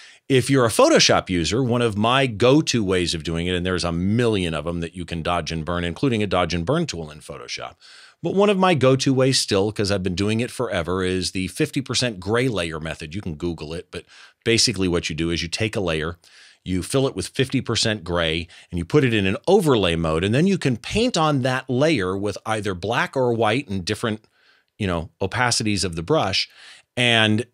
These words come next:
you can dodge and burn an image that way. Well, in Lightroom, generally when you are talking dodging and burning in, in any sense, you're adjusting the exposure variances in certain areas or certain pixels,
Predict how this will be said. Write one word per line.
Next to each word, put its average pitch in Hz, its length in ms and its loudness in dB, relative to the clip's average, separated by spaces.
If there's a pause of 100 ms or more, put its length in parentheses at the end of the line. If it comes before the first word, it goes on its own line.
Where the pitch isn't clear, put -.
you 110 280 2
can 117 320 0
dodge 87 380 0
and 98 180 0
burn 82 440 -2
an 143 140 -2
image 254 320 0
that 80 180 -6
way. 82 120 -4
Well, 143 320 2 (360)
in 165 100 4
Lightroom, 117 800 2 (500)
generally 170 540 4
when 226 220 4
you 196 160 4
are 175 80 2
talking 160 480 0
dodging 123 420 2
and 127 140 2
burning 117 420 0 (140)
in, 117 200 0
in 120 200 -2
any 165 240 4
sense, 107 640 0 (380)
you're 165 260 4
adjusting 139 880 2
the 120 180 0
exposure 127 1000 2
variances 87 1000 -2 (600)
in 120 160 2
certain 120 300 0
areas 98 480 0
or 98 80 -2
certain 95 440 -4
pixels, - 460 -4